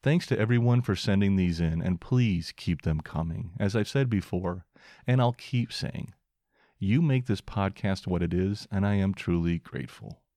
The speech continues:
Thanks. The first one I want to touch on is from, well, me. <laughs> Actually, it's,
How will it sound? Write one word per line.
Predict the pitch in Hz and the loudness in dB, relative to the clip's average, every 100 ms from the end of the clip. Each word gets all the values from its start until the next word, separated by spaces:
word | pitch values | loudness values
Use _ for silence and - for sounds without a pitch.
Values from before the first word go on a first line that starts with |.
| - | -12
Thanks. | - - - - _ _ _ _ _ _ _ _ _ _ _ _ _ _ _ _ _ _ _ _ _ _ | -12 -12 -18 -20 _ _ _ _ _ _ _ _ _ _ _ _ _ _ _ _ _ _ _ _ _ _
The | 139 | -4
first | 233 233 - | -2 -2 2
one | 123 110 | 4 6
I | |
want | 98 92 | 4 4
to | 90 | 2
touch | - 92 85 90 | 2 -2 0 0
on | 85 85 | 2 2
is | 82 - | 0 -2
from, | - 90 87 87 | 0 2 2 2
well, | 87 120 120 117 - | 2 2 2 0 -2
me. | 107 120 82 85 - - - | 0 0 -2 -2 0 0 0
<laughs> | - _ - | -4 _ -6
Actually, | 139 - 123 131 117 | -6 -4 -2 0 0
it's, | 120 - | -4 -6